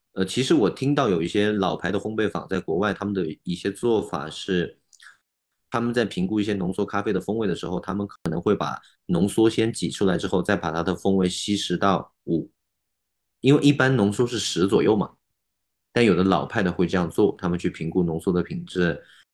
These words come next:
目的也是为了让它把它的风味展开。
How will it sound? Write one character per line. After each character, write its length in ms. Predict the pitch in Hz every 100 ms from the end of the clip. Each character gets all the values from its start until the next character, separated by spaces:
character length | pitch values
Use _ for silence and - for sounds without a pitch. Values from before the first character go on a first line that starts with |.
| _ -
目 300 | 101 120 117
的 120 | 98
也 100 | 90
是 140 | -
为 100 | 110
了 100 | 95
让 120 | 87 85
它 120 | 85
把 120 | -
它 120 | -
的 100 | 82
风 120 | - 90
味 80 |
展 180 | - -
开。 220 | - 87